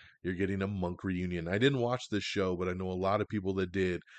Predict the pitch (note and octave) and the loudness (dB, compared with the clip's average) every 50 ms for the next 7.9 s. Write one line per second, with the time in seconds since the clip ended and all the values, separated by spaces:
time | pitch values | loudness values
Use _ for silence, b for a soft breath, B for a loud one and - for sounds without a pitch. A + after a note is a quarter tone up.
0 | B B B - - F#2+ F#2 F#2 F2+ F2 F2+ F2 - F#2 E2+ F#2+ E2+ E2+ F#2+ F2 | B B B -2 0 2 2 4 2 2 0 0 -2 -4 -4 -4 -4 -2 -4 -2
1 | F2 F2+ F2+ F2+ F2 - - F#2 F#2 F#2 F#2 A2 D3+ E3 - F3 D#3 - - B2 | 0 0 0 0 -2 -2 -2 -2 -2 -2 -2 -2 -2 0 0 -2 -2 0 0 -2
2 | A#2 G#2 A2 A2 G#2+ G2+ F#2+ F#2+ G2 F#2 - - F#2 F2 F2 E2+ E2+ E2 E2 - | 0 0 0 0 0 0 0 0 -2 -2 -2 -4 -4 -4 -4 -4 -6 -8 -8 -8
3 | - - A#2 G#2+ F#2 - - - B B B B B B B - F#2+ F2 - F#2+ | -2 0 2 2 2 0 -6 -16 B B B B B B B -2 -2 2 2 2
4 | F2+ - G2 F2+ F2 E2 F#2 F2 E2+ - F#2+ F2 F2 - G2 F2 - - E2+ E2+ | 2 2 0 -2 0 0 -2 -2 -2 -2 -6 -8 -6 -6 -8 -8 -6 -4 -4 -4
5 | E2 - - - - F2 E2 E2 E2 D#2+ C#2+ - _ E2+ F#2+ G2 F#2 - F#2+ - | -4 -6 -8 -6 -4 -2 -2 -2 -2 -4 -8 -14 _ -8 -6 -6 -4 -4 -6 -4
6 | - F#2+ F#2 F2 E2+ - - - F2+ E2+ D2 E2+ F2 F2+ F#2 G2 A#2 C3 C3+ - | -2 -2 -2 -2 -4 -4 -6 -6 -6 -4 -4 -4 -6 -4 -2 0 0 0 0 0
7 | - A#2 A#2 A2+ B2 B2 B2 A#2 A2 G#2+ G#2 G#2+ G2+ G2 G2 F#2+ G2 | -2 -2 0 2 0 2 2 2 0 0 2 0 0 2 2 0 0